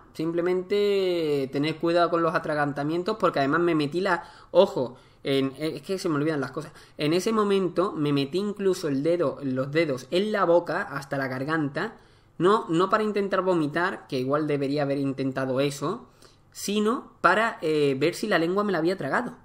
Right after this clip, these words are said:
De verdad que creía que me había tragado la lengua o algo, porque es que primero no notaba la lengua, es que no, no, no podía mover la lengua prácticamente, no podía hablar, no podía nada.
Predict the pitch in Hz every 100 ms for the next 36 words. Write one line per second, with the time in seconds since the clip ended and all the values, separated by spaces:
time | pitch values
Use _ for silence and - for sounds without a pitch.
0 | _ _ _ - 139 131 131 165 220 208
1 | 202 170 190 196 180 156 180 185 175 190
2 | 175 151 190 185 156 135 202 220 123 131
3 | 127 - 190 165 143 185 214 190 180 175
4 | 156 143 160 208 180 262 - - _ _
5 | _ _ _ _ - 143 190 170 190 165
6 | 175 175 180 208 202 165 160 160 220 151
7 | 131 131 127 123 127 123 135 123 120 120
8 | 127 147 170 139 156 196 151 147 147 165
9 | 165 147 170 127